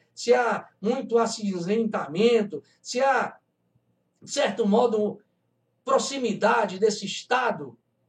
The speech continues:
que o Buffon vivenciou e que tantos hoje vivenciam, procurem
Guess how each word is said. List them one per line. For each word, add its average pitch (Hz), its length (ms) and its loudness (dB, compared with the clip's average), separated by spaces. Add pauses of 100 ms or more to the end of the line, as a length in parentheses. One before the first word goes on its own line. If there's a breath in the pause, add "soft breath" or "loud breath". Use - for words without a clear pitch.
(420)
que - 80 -6
o 226 60 0
Buffon 190 340 -2
vivenciou 190 480 0
e 214 60 0
que 185 100 -10
tantos 196 580 -8 (400)
hoje 208 460 10
vivenciam, 175 720 -6 (480)
procurem 233 880 0